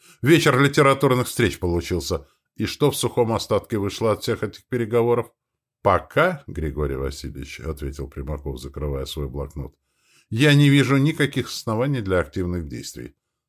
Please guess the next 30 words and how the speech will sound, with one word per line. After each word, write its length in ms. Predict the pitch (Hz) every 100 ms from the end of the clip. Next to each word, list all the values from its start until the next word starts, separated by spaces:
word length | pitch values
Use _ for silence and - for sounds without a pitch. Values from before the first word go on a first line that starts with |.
| _
Надо 320 | 92 95 85 95
выждать 420 | 95 67 67 69
некоторое 420 | 64 - 64 64
время". 380 | 62 58 57 - _ _ _ _
"А 120 | 110
что 260 | 107 - 156
у 60 |
нас 220 | 139 135 -
с 20 |
шахматами?" 800 | - 110 - 95 110 110 127 -
неожиданно 640 | 90 92 87 90 82 85 80
сменил 340 | - 90 85
направление 560 | 82 78 85 82 80 82
беседы 420 | 76 - 90 80
Романов. 460 | 82 82 78 76 - _ _ _ _
"Все 340 | - - 78
по 200 | 73 120
плану", 600 | - 170 131 113 123 - _ - -
не 140 | 143
смутился 540 | 143 143 139 139 - 131
разведчик. 600 | 127 113 123 - 110 _ _ _ _
"И 160 | 151 160
нынешний 540 | 151 170 143 - 127
чемпион 500 | - 113 117 113 110
мира, 220 | 110 107
и 180 | - 110
потенциальный — 800 | 101 104 113 101 - 156 185 185
оба 240 | 127 139
советские 600 | 151 110 143 208 - 117
люди. 420 | 85 80 78 76